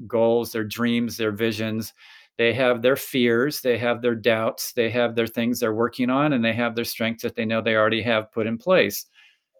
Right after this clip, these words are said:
And it, it, um, it was also exciting to see a, a lot of the, you know, obviously Jan Frodeno, he's, he's sort of the grandfather of the sport now. He's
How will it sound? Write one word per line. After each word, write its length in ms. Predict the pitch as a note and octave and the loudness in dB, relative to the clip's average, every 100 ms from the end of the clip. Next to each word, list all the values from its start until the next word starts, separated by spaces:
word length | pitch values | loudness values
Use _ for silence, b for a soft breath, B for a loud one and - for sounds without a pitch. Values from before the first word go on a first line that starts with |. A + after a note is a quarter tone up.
| A#2 | -6
And 200 | A#2 A#2+ | -2 0
it, 160 | B2 | -2
it, 220 | B2 A#2 A2+ | -2 -4 -4
um, 420 | G#2+ G#2 G2+ - _ _ B B B B _ | -6 -4 -6 -12 _ _ B B B B _
it 100 | D3+ | 4
was 220 | D3 D#3 D3+ | 8 8 8
also 280 | F#3 F#3 | 8 8
exciting 460 | C#3+ - C3 C3 C3 | 6 6 6 6 4
to 80 | A#2+ | 0
see 400 | - A#2+ A#2 A2 - | -2 0 0 -4 -8
a, 140 | A#2+ - | -8 -4
a 60 | |
lot 260 | A#2 A2+ A#2+ | 0 2 2
of 120 | G#2+ | 0
the, 280 | G#2 G#2 - _ _ _ _ _ _ _ | -2 -2 -6 _ _ _ _ _ _ _
you 100 | C#3 | 0
know, 120 | B2 C3 | 0 2
obviously 380 | C3+ D#3+ D#3+ C#3+ | 4 4 2 0
Jan 200 | C3 B2+ | 0 0
Frodeno, 460 | B2+ A#2 A#2 G2+ G#2 | 0 0 0 -2 -2
he's, 720 | B2+ B2 A2 - - - - _ - | 0 0 -4 -8 -10 -12 -16 _ -8
he's 360 | C3 B2+ A#2 | -4 -2 -4
sort 240 | - B2+ A#2+ | -8 -4 -2
of 80 | A#2 | -2
the 60 | |
grandfather 520 | A2+ A#2 A#2 A2+ G#2 | -2 -2 0 -2 0
of 80 | G#2 | -4
the 120 | G2+ | -6
sport 340 | - - G2 G2 | -10 -4 -4 -4
now. 200 | F#2+ G2+ | -8 -6
He's 320 | G2+ F#2+ | -8 -10